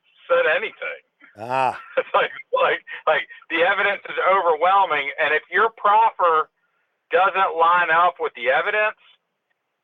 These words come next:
Speaker 1: then that's where those, those charges lying to federal agents come in. That, that invites a whole new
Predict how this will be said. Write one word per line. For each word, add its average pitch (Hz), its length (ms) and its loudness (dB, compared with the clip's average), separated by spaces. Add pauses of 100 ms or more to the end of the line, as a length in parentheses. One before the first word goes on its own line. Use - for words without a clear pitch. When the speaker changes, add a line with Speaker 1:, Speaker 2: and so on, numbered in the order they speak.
(120)
Speaker 1:
then 175 380 2
that's 170 240 0
where 185 160 2
those, 147 220 0 (180)
those 135 240 -2 (480)
charges 160 480 0 (160)
lying 139 320 0
to 123 120 -4
federal 139 360 2
agents 151 480 -4
come 147 160 -2
in. 135 480 -2 (400)
That, 151 320 0
that 156 160 0
invites 156 320 0
a 131 80 -2
whole 175 260 2
new 160 200 -4